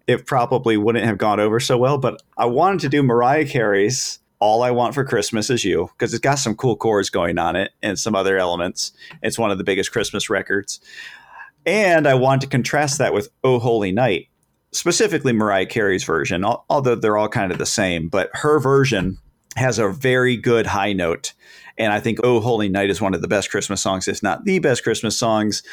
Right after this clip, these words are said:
written a hundred fifty years ago. It stands the test of time. It's got cool chords, even for a song written a hundred fifty years ago. And Mariah Carey does the definitive version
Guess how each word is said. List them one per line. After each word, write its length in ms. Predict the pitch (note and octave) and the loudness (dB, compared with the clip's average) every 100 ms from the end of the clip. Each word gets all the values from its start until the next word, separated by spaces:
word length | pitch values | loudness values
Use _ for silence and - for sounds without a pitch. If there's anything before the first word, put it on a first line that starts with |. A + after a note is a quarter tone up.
| - - - | -18 -20 -14
written 380 | - C3+ A2+ A#2 | -4 0 2 2
a 80 | G#2+ | 2
hundred 220 | B2 A#2 | 0 -2
fifty 260 | A2 G#2+ G2 | 0 0 2
years 280 | A2+ C3+ C3 | 2 2 2
ago. 400 | G2 F2 E2+ F#2 - | 0 0 0 -4 -4
It 140 | - - | -2 0
stands 540 | - B2+ A#2+ A2+ - _ | 0 2 2 0 -4 _
the 80 | A2+ | -4
test 260 | A#2+ G#2 - | -2 -2 -4
of 80 | |
time. 300 | - A2+ G#2+ | -2 0 0
It's 100 | F2+ | 0
got 220 | - F#2 - - | 0 -2 -2 -4
cool 260 | D3 D3 | 0 0
chords, 720 | C3+ C3+ B2+ B2 A2+ - - - _ _ _ | 2 2 4 4 2 -2 -6 -8 _ _ _
even 220 | D3+ D#3 C3+ | 0 2 2
for 140 | C3 | 0
a 40 | |
song 200 | C3+ B2 | 2 2
written 160 | A2+ G#2+ | 2 2
a 20 | |
hundred 220 | A2 G2+ | 0 -2
fifty 220 | - E2+ F#2 | -4 -2 0
years 220 | B2 G#2 | 0 0
ago. 320 | F2 F2 F#2+ - - | 0 0 -2 -6 -4
And 520 | E3 E3 D#3 C#3+ C3 | 0 4 4 6 4
Mariah 340 | A#2+ A#2 A#2 A#2 | 2 2 2 0
Carey 320 | - A#2 A2 | 0 2 4
does 320 | G2 F#2+ - - - | 4 2 0 -8 -2
the 100 | G#2+ | 0
definitive 540 | G2+ A2 G#2 F2+ F2+ | 0 0 0 0 0
version 420 | G#2 G2 F2 F#2 | 2 2 2 -2